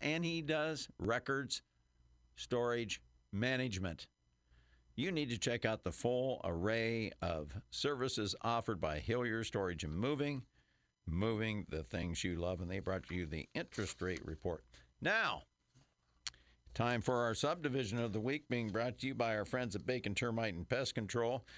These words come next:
and we went out to Centennial Park Place. Now, if you remember last week, I shared with you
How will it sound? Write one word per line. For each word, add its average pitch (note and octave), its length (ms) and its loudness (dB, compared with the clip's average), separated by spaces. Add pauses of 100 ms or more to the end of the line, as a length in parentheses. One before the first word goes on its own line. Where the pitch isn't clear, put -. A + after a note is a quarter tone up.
(240)
and A2 100 0
we F#3 120 2
went G#3+ 140 2
out D#3 100 2
to B2+ 100 -2
Centennial B2 520 2
Park G#2 280 0
Place. F2 240 0
Now, C#3+ 160 2
if D3 140 -4
you E3 100 -2
remember F3+ 520 0
last G3 420 -2
week, F#2 240 0
I A#2 100 2
shared A3 640 -2
with D2 300 -6
you D#2+ 420 -2